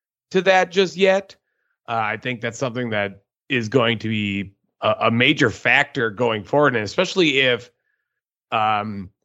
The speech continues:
both Steven and Mark have these separate Moon Knight characters, uh, you know, Moon Knight and Mister Knight. Uh, how is that going to play off in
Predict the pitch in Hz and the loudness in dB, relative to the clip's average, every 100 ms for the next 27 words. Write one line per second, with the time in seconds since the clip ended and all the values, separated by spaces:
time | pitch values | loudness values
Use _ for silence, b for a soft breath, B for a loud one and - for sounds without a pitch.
0 | _ _ _ - 151 131 - - 190 165 | _ _ _ 2 2 2 -6 -2 0 4
1 | 160 151 - 135 120 113 123 170 160 - | 4 4 0 0 0 0 2 2 2 -2
2 | 127 131 117 120 110 104 - _ _ _ | -2 -2 -4 -8 -8 -10 -14 _ _ _
3 | _ - - - 165 165 165 147 120 - | _ -16 -12 -2 0 0 2 2 0 -12
4 | - _ _ _ 131 147 165 156 143 113 | -20 _ _ _ -4 4 4 4 2 2
5 | 95 - 226 233 - 113 101 113 113 - | -2 2 4 4 2 -10 -10 -10 -12 -16
6 | 101 92 95 95 90 92 110 113 104 104 | -14 -10 -8 -8 -8 -6 -4 0 0 0
7 | 107 117 151 - 107 92 90 104 - _ | 0 2 2 0 -6 -6 -6 -8 -12 _
8 | _ _ _ - 104 95 113 131 120 127 | _ _ _ -4 0 0 2 2 2 2
9 | 139 139 135 120 110 - 120 117 110 107 | 2 0 -2 -4 -6 -8 -4 -2 -2 -2
10 | 104 - _ _ - 120 113 110 107 | -4 -8 _ _ -6 -2 -2 -4 -6